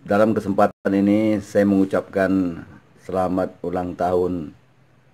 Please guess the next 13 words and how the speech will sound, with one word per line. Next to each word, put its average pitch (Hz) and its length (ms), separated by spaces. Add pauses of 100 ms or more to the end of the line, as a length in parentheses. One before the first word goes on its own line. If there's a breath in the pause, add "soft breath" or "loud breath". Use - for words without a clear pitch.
(240)
Persebaya 90 560
Surabaya, 85 720 (640)
atau 90 240
lebih 95 400 (1000)
dikenal 92 720
dengan 92 320
dialek 92 400 (1160)
Surabaya, 95 760 (1120)
yaitu 90 560 (560)
Persibaya. 95 1120 (1500)
Alhamdulillah 113 720
wa 113 140
syukurillah 101 680